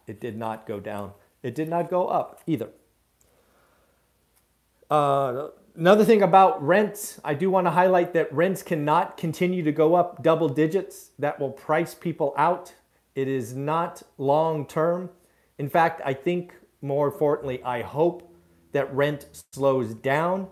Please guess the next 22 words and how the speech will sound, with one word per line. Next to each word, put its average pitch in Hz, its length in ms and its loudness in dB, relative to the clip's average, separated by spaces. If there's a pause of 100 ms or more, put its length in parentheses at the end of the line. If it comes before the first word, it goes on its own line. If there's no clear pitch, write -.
(760)
Far 214 320 6
better 156 520 6
one 143 320 0
percent 139 560 -4
or 131 120 -4
more 131 440 0
than 123 140 -6
inflation, 127 720 -4
not 139 340 -4
this 131 300 -6
double-digit 123 760 -4
growth. 123 400 -2 (460)
Uh, 123 180 -2
I 131 120 -4
think 156 240 -4
we've 139 160 2
absorbed 131 480 0
a 127 40 -4
decade 123 460 -2
of 113 180 -2
rent 120 320 -6
appreciation 123 920 -8